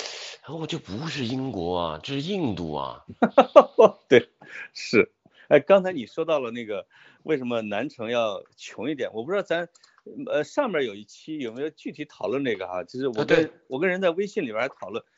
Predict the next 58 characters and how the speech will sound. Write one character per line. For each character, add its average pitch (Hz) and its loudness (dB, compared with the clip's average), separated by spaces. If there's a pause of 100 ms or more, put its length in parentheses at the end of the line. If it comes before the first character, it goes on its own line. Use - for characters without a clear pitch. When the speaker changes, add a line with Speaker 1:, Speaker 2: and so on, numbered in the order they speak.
(220)
Speaker 2:
说 196 2 (100)
很 120 -8
多 233 2
城 165 -10
市 160 -8
为 151 -4
什 135 -10
么 135 -8
都 156 -6
是 147 -10
南 120 -8
穷 92 -18
啊， 95 -16
北 95 -4
边 113 -2
富？ - -10 (420)
就 190 -6
是 185 4
如 170 0
果 143 4 (160)
我， 120 -2
我 120 -6
后 170 -2
来 160 0
分 185 -8
析， - -16
如 156 -4
果 202 2
一 220 -6
条 156 2
河 113 -8
是 139 -12
流 117 -6
经 170 -12
这 156 -6
个 110 -8
城 113 -18
市， - -12
它 135 -8
是 135 -8
个 135 -4
东 156 -6
西 160 -6
走 - -6
向 104 -4
的， - -14 (540)
而 151 4
且 117 -4 (280)
往 147 2
往 143 -2
是 147 -10
北 95 -10
边 147 -4
地 139 -10
势 - -18
高 127 -2
一 151 -6
点， 104 -16